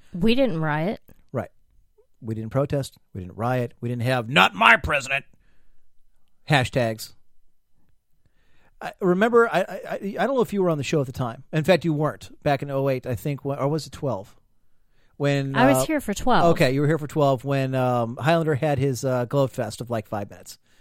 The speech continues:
Speaker 2: And he got to play a song and all that.
Speaker 1: Yeah.
Speaker 2: It, you know what? And that was the extent of it. You know, I kinda, you know, like, "All right, well, that sucks." You know, what, what are we gonna do? You grit your teeth, you hope for the best, you work for it next time.
Speaker 1: Yeah, 'cause Varya was over there.
Speaker 2: Yes.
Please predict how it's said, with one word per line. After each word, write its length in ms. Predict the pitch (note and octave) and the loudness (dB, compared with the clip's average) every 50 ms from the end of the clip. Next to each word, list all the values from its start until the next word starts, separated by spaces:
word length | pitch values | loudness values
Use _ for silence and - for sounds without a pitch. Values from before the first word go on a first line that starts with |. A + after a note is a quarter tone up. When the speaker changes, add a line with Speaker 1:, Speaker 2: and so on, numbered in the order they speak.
| - - - - _ _ _ - | -20 -20 -20 -20 _ _ _ -4
Speaker 2:
And 180 | C#3+ C#3 C3+ | -2 0 0
he 60 | C#3 | 2
got 100 | C#3+ C3+ | 0 0
to 60 | B2+ A#2 | 0 0
play 160 | - C#3+ C3 | -2 0 0
a 40 | A#2+ | 0
song 200 | - C#3 B2 A#2+ | 0 -2 -2 -2
and 80 | A#2 | -2
all 80 | A2 A2+ | -2 -2
that. 180 | A2+ A2 G#2 | -2 -2 -2
Speaker 1:
Yeah. 160 | A2 F#3 E3 - | -2 -2 -2 -2
Speaker 2:
It, 260 | - - D2 - - - - _ _ _ _ _ _ _ _ _ _ _ _ - | -4 -8 -12 -14 -20 -20 -20 _ _ _ _ _ _ _ _ _ _ _ _ -16
you 200 | D4 D4+ D4 B3 | -10 -4 -2 2
know 120 | C#4 C#4 | 4 6
what? 80 | B3 C4+ | 6 4
And 80 | A#3+ A3 | 4 4
that 60 | A#3+ | 2
was 100 | G#3 - | 2 2
the 40 | G#3 | 0
extent 260 | - - A3+ A3+ F3 | -2 2 2 2 2
of 40 | B2 | 0
it. 100 | G2+ - _ _ - - _ - - _ - - - - | -2 -6 _ _ -20 -20 _ -20 -20 _ -6 0 2 6
You 80 | - F#3+ | 8 8
know, 120 | G#3 G3 | 8 8
I 140 | G3 A3 A#3+ | 8 6 6
kinda, 360 | - A3+ G#3+ F#3 G3+ - F3+ | 6 6 4 4 2 -2 -6
you 80 | G3 F#3+ | -2 0
know, 80 | F#3 F#3 | 2 4
like, 140 | F3 D#3+ | 4 4
"All 100 | A#3 D#4+ | 2 2
right, 180 | D4 B3+ A#3+ G3 | 2 2 2 2
well, 200 | F#3+ F#3+ G3+ F#3+ | 2 2 0 2
that 160 | G3+ F#3+ F#3 | 2 2 2
sucks." 520 | - - B3 A3+ G3 F3 - - - - - | 4 6 8 8 8 8 4 -2 -6 -4 0
You 100 | E3 E3 | 2 4
know, 120 | E3+ E3 | 4 4
what, 160 | D#3+ F#3 G3 | 4 2 2
what 120 | D#3+ F#3 F#3+ | 4 2 4
are 120 | E3+ F#3 | 4 4
we 60 | E3+ | 4
gonna 100 | D#3+ D#3+ | 4 4
do? 160 | D#3 D#3 C3 | 4 2 0
You 140 | B2 B2 A#2+ | 0 -2 -4
grit 160 | A2+ - G3 | -2 -2 -2
your 100 | F#3+ G3+ | -2 -4
teeth, 340 | - - F#3 F3+ F3+ F3 - | -4 -2 -2 0 0 -2 0
you 60 | C#3+ | 2
hope 140 | B2+ E3+ E3+ | 2 2 2
for 60 | - | 2
the 60 | F3+ C#3+ | 0 0
best, 280 | D#3 D3+ D3+ C#3 - | 2 2 2 0 -2
you 80 | D3+ C3+ | -2 0
work 160 | C#3+ D3 C#3 | 0 0 0
for 100 | - D#3 | -2 -4
it 80 | D3+ B2+ | -4 -4
next 160 | B2 B2 - | -6 -10 -10
time. 140 | - - - - - | -12 -14 -14 -12 -8
Speaker 1:
Yeah, 160 | C#4 C4 F3+ | -6 -4 -4
'cause 200 | - G3+ F3 - | -4 -6 -4 0
Varya 360 | - G3+ G#3 A3 A3 G#3 G3+ | 2 2 4 4 4 2 0
was 160 | G3 F#3+ F3+ | 0 0 -2
over 180 | F#3 F#3 F#3+ F3+ | -2 -2 -2 -2
there. 320 | F3+ F3+ F#3 F3+ E3 D#3 | -2 0 0 0 0 2
Speaker 2:
Yes. 320 | D3 C#3 - - - - | 2 2 0 -2 -8 -12